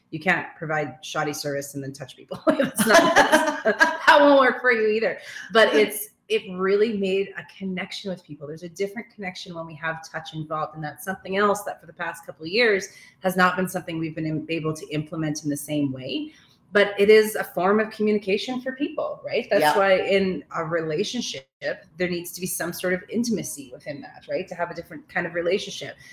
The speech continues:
Speaker 1: So touch is very, very important. And again, a little different for horses. They don't require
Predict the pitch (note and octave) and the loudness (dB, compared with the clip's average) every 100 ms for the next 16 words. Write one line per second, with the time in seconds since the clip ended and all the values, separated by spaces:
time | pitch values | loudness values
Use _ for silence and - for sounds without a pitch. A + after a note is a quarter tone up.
0 | - - F#3 - A3+ D#4+ C#4 F3+ F3 E3+ | -18 -12 -8 0 0 0 -4 -2 0 0
1 | E3+ D#3 D3 D#3 D#3 D3+ C#3+ C#3+ D3+ C3+ | -2 -4 -4 0 2 2 0 -2 -4 -2
2 | C#3+ G3 G#3+ E3 D3 G3 A3+ A3+ A#3 A#3 | 0 2 4 2 2 2 2 2 -4 -6
3 | - F#3 F#3+ F#3 D3 C3+ F3 G3 F3+ F3+ | -4 0 0 0 -4 -6 -2 -2 -2 -6
4 | - E3+ E3+ E3 E3 - | -2 2 2 2 0 -4